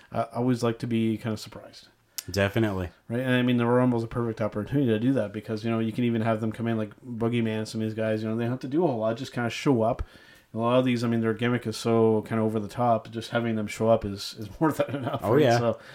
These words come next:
Speaker 1: uh, I think Diamond Dallas Page is, is probably still, uh, maybe game for something like that, you know.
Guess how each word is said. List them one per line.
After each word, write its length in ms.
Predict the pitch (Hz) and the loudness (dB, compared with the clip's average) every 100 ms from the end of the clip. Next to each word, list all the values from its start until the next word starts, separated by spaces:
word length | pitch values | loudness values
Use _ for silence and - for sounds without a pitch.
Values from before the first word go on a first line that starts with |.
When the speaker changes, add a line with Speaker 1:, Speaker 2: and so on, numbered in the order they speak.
| - - | -20 -6
Speaker 1:
uh, 200 | 117 117 | 2 2
I 40 | 113 | 2
think 160 | 117 | 2
Diamond 220 | 117 117 | 4 4
Dallas 220 | 113 101 - | 2 -2 -2
Page 340 | 139 135 131 | 2 4 2
is, 180 | 123 - | -2 -6
is 160 | 117 | -10
probably 240 | - 123 113 | -6 -4 -4
still, 380 | - 117 117 117 | -4 -2 0 0
uh, 100 | 110 | 0
maybe 220 | 117 113 | 0 0
game 220 | 110 117 | 0 -2
for 100 | 117 | -4
something 240 | 113 113 117 | -6 -4 -2
like 160 | 113 | -2
that, 240 | 117 117 117 | -2 -2 -2
you 60 | |
know. 160 | 110 | -6